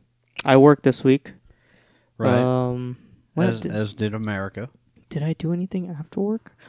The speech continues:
Speaker 1: Oh, yeah, I got a couch. Sweet-ass couch, by the way. Super badass.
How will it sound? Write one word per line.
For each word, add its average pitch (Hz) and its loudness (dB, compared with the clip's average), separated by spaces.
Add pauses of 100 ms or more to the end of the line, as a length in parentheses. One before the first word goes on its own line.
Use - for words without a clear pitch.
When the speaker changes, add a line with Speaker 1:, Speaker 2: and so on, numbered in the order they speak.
Speaker 1:
Oh, 196 10
yeah, 180 8
I 143 6
got 160 4
a 147 2
couch. - -2 (480)
Sweet-ass 139 4
couch, 117 -6
by 117 -2
the 117 -4
way. 117 -4 (520)
Super 147 2
badass. 123 -4